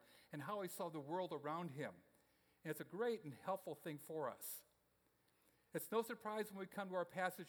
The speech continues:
tonight in Luke chapter five that we see another unexpected move by Jesus. He does something that really is kind of off the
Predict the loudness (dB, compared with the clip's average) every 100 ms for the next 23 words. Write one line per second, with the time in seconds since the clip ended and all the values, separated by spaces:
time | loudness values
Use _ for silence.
0 | -6 0 0 2 0 0 -2 -2 0 0
1 | -2 -4 0 2 4 0 -4 -20 -20 -20
2 | _ 2 2 2 -2 -2 0 0 0 0
3 | 2 2 0 0 0 -2 0 2 2 0
4 | -2 2 2 2 -4 -10 -14 -20 _ -20
5 | -8 0 2 2 -2 -4 -6 -8 -8 -4
6 | 2 2 2 -2 0 0 4 2 2 0
7 | 2 2 2 2 0 -2 0 0 0 0
8 | 0 0 -8